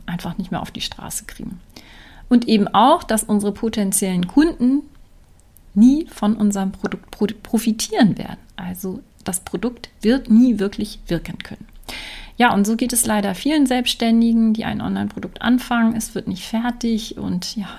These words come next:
ist dann irgendwie so halbwegs irgendwie mal angefangen auf der Festplatte und kommt nicht so richtig zum Zuge. Und das ist schade. Und jetzt gucken wir uns endlich mal an, wie wir uns das denn nun leichter machen können. Also Punkt eins.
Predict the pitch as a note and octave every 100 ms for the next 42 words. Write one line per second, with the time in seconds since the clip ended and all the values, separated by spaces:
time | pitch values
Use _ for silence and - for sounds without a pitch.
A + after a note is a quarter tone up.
0 | - - - G3 G3 F#3+ F#3+ G3 F#3 F#3
1 | F#3 F#3 D#3 E3 F#3 A3 A3 - F3 G3+
2 | A3 A3+ A3+ - G#3 G#3 G#3+ G#3+ G3+ G3+
3 | G#3+ G#3+ F#3 - G3 G3 - - F#3 F#3
4 | - - - - - F#3 F3+ F3+ F3 -
5 | F3 - - E3+ E3 F#3 E3+ F#3+ - E3
6 | C#3+ D3+ - - - D3+ - - - E3+
7 | - - - G#3 - - - - - -
8 | A#3+ - - - - - - - - -
9 | - - A3 C#4+ - C#4+ A#3 G#3 G#3 A3
10 | A3 - C#3+ - - F3+ F3+ - - -
11 | A#3 C#4+ F4 A3 - - - C3 - -
12 | - - - - - - - - - D#3+
13 | D3+ D3+ - A#3 A3+ - - - - -